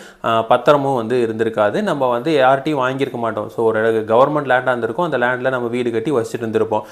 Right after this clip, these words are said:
So இந்த மாதிரி நிலங்களை தான் வந்து நம்ம கிராம நத்தங்கள் நிலங்கள் அப்படின்னு சொல்றோம். இது வந்து கவர்மெண்ட்டோட லேண்டு. ஓகேங்களா? So இப்ப இதுல வந்து பாத்தீங்க அப்படின்னா, நம்ம ஆயிரத்தி தொள்ளாயிரத்தி அஞ்சுல வந்து லேண்ட் என்க்ரோச்மெண்ட் ஆக்ட்ல வந்து என்ன பண்ணியிருந்தாங்க அப்படின்னா, எல்லா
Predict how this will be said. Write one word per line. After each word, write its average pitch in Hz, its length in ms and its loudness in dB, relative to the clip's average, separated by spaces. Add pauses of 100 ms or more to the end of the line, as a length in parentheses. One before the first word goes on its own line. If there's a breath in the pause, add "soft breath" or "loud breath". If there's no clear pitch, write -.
(100 loud breath)
So 170 160 0
இந்த 165 200 2
மாதிரி 190 220 2
நிலங்களை 143 300 0
தான் 143 120 0
வந்து 131 200 -2
நம்ம 127 220 -2
கிராம 120 340 2
நத்தங்கள் 113 420 -2
நிலங்கள் 113 540 -4
அப்படின்னு 110 220 -8
சொல்றோம். 120 280 -2
இது 151 160 0
வந்து 139 160 -2
கவர்மெண்ட்டோட 120 680 2
லேண்டு. 110 440 2 (300 loud breath)
ஓகேங்களா? 123 400 -2
So 190 240 0
இப்ப 165 60 0
இதுல 175 300 2
வந்து 175 180 0
பாத்தீங்க 156 280 0
அப்படின்னா, 127 280 -2
நம்ம 135 240 0
ஆயிரத்தி 139 500 2
தொள்ளாயிரத்தி 143 300 0
அஞ்சுல 135 440 -2
வந்து 117 180 -2
லேண்ட் 135 360 0
என்க்ரோச்மெண்ட் 123 600 -4
ஆக்ட்ல 107 460 -2
வந்து 113 100 -6
என்ன 113 60 -4
பண்ணியிருந்தாங்க 107 280 -4
அப்படின்னா, 104 320 -6
எல்லா 143 540 2